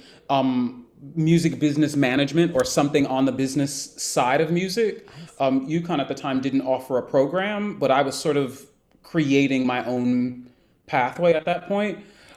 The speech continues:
Speaker 1: Um, when I put into my application that I wanted to minor in music, um, the music department reached out to me, the voice teachers there reached out and asked me to come up to schedule an audition and to come up and sing.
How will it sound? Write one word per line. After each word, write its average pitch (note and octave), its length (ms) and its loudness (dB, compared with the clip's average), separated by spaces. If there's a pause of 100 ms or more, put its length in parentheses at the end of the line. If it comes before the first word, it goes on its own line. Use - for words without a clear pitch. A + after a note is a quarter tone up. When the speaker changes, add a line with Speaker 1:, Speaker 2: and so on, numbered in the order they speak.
(120)
Speaker 1:
Um, B2+ 560 0
when C#3 160 2
I B2+ 80 0
put G3 320 0
into D#3 220 -4
my C#3 140 -2
application C3+ 560 -6
that B2+ 100 0
I A#2+ 60 0
wanted B2 240 -4
to B2 160 -4
minor E3+ 440 -2
in B2+ 220 -4
music, A#2 560 -6 (360)
um, B2 200 -4
the B2+ 60 -2
music C#3+ 220 -2
department C#3+ 480 0 (140)
reached C#3+ 340 -2
out C3+ 220 2
to D#3 100 -6
me, C3 280 0
the B2 100 -2
voice C3+ 320 0
teachers C3+ 260 -4
there B2+ 140 0
reached B2 260 -4
out B2 120 2
and B2 100 -2
asked A#2+ 220 -4
me C3 80 -4
to A#2 60 -6
come B2 200 -2
up A#2+ 320 -6
to B2 140 -12
schedule B2+ 320 0
an A#2+ 80 0
audition C3+ 560 0
and B2+ 100 -2
to B2 80 -2
come - 100 0
up B2 140 -2
and A#2 100 -8
sing. D#3+ 380 0